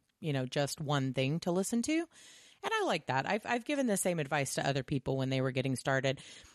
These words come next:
I think it also takes a little bit of the pressure off, um, especially if you think you're going to be a weekly podcast or,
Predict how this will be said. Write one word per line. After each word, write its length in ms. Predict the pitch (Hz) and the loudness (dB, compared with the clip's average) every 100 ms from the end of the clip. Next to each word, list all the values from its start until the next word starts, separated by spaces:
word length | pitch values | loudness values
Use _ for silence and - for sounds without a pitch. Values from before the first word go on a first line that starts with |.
| - | -4
I 80 | - | -2
think 200 | 208 349 | 0 0
it 140 | 196 - | 0 0
also 400 | 180 180 - 160 | 0 0 2 0
takes 300 | - 175 - | 2 0 2
a 40 | |
little 220 | 151 165 156 | 0 2 0
bit 120 | 139 | 0
of 60 | |
the 60 | 131 | -2
pressure 480 | - - 269 - 143 | -4 -2 0 2 0
off, 360 | 143 135 135 135 - - _ _ - | 2 2 2 0 -6 -20 _ _ -2
um, 320 | 147 143 139 | 2 2 0
especially 440 | 147 208 208 185 | 0 0 2 2
if 100 | 156 | 2
you 80 | 156 | 0
think 220 | 139 156 | 0 0
you're 100 | 147 | 0
going 300 | 135 156 147 | 2 2 2
to 80 | 147 | 0
be 120 | 143 | 0
a 60 | 143 | 0
weekly 340 | 160 254 262 240 | 2 0 0 0
podcast 800 | 214 202 185 196 180 175 - 151 | 0 0 0 2 2 2 0 0
or, 220 | 139 | 2